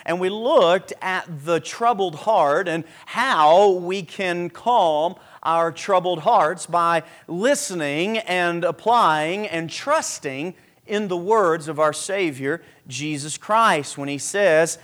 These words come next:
the promises that He gives. This morning, we're going to start in chapter fourteen and verse one, and we're gonna read all the way down to verse fourteen. And, uh, we won't get through all of that this morning as far as the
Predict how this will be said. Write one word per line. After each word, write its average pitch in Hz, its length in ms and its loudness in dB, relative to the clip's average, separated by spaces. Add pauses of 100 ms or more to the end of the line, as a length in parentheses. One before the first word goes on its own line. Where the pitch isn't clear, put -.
(160)
the 151 100 -4
promises 180 600 -2
that 147 100 -4
He 147 100 -8
gives. 151 480 -2
This 190 220 -6
morning, 247 480 0
we're 214 160 -2
going 240 180 -2
to 208 60 0
start 208 500 0 (220)
in 160 180 -2
chapter 202 400 -2
fourteen 202 640 -4
and 180 100 -6
verse 160 300 -6
one, 165 440 -2
and 175 80 -10
we're 151 100 -10
gonna 147 120 -10
read 151 200 -6
all 190 180 4
the 226 80 -2
way 208 120 -2
down 180 280 -4
to 147 80 -6
verse 156 360 -6
fourteen. 165 800 -6
And, 139 120 -6 (280)
uh, 127 420 -2
we 160 120 -4
won't 190 280 -4
get 175 160 -4
through 165 200 -4
all 175 280 2
of 143 140 -6
that 165 320 0
this 139 240 -10
morning 196 480 -2
as 160 140 -10
far 165 280 2
as 139 240 -2
the 135 160 0